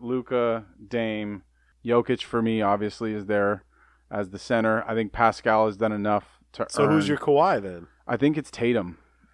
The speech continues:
Speaker 1: I think
Speaker 2: See,
Speaker 1: I'm,
Speaker 2: I looked, so I w-, was, I was
Speaker 1: I think
Speaker 2: looking
Speaker 1: Tatum
Speaker 2: at Tatum.
Speaker 1: is on there for me,
Speaker 2: But the
Speaker 1: second
Speaker 2: numbers
Speaker 1: team.
Speaker 2: aren't great.
Speaker 1: No, his points per game are a little on the lower
Speaker 2: Twenty?
Speaker 1: side. Uh, but,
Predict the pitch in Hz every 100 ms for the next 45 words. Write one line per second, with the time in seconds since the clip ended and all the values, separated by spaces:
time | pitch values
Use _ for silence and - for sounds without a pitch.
0 | - 117 131 160 151 156 151 208 - 180
1 | 165 156 151 139 147 147 143 143 143 196
2 | 208 135 123 117 107 107 104 101 - 104
3 | 98 95 185 107 196 233 269 214 208 156
4 | 147 151 104 - - 156 185 185 147 151
5 | - 175 185 185 160 175 175 160 151 165
6 | 160 165 165 151 185 185 202 156 147 156
7 | 156 - _ _ _ - 127 120 120 120
8 | 127